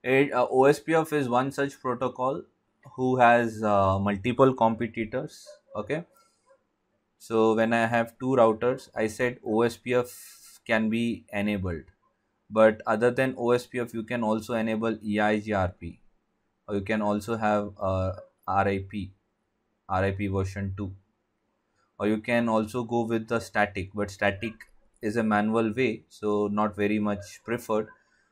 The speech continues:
Okay, so O S P F is one among all the protocols, so we call them as, uh, I G P protocol.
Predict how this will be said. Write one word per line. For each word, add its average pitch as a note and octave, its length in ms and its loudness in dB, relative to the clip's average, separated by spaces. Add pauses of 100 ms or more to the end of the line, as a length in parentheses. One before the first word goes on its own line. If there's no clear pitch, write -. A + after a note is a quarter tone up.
(640)
Okay, G#2+ 320 -4 (100)
so - 260 -4
O C3 120 6
S C#3+ 140 8
P D3 140 0
F C#3+ 140 0
is C3+ 160 -2
one B2+ 440 2 (120)
among A#2 320 2
all A2 260 2
the A2+ 420 4 (680)
protocols, G2 500 0
so G#2+ 100 -4
we A2+ 160 0
call A#2 300 4
them A#2 320 -2
as, G#2+ 400 0
uh, G2 340 2
I G2 200 2
G G#2 200 -6
P B2 140 -8
protocol. A#2 600 -4